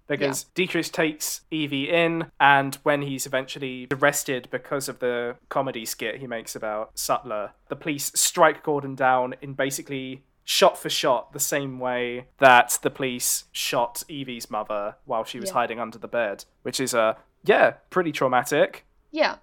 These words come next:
Speaker 1: When all of your family figures have been offed in exactly the same way over and over again. What this does for Evie's relationship with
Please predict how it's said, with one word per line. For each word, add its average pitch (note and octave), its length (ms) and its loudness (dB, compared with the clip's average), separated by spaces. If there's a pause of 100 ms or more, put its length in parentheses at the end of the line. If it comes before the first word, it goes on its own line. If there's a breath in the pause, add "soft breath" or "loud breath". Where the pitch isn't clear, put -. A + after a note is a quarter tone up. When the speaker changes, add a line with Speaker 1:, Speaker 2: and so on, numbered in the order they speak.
(120)
Speaker 1:
When A#2 480 -2
all B2+ 240 -2
of A#2 160 -8
your A#2 400 -2
family A#2 340 -2
figures A#2+ 580 -8 (100)
have C3 200 -10
been A2+ 260 -10
offed A2 360 -4
in A2 180 -14
exactly A2 440 -10
the A#2+ 80 -14
same G#2 280 -10
way A2 360 -12
over G#2+ 240 -6
and G#2 100 -8
over G2+ 260 -12
again. A2 360 -10 (300)
What E3 200 4
this D#3 180 -4
does D3 380 4
for B2+ 680 4
Evie's C3+ 500 -8
relationship B2 720 -8
with A2+ 260 -10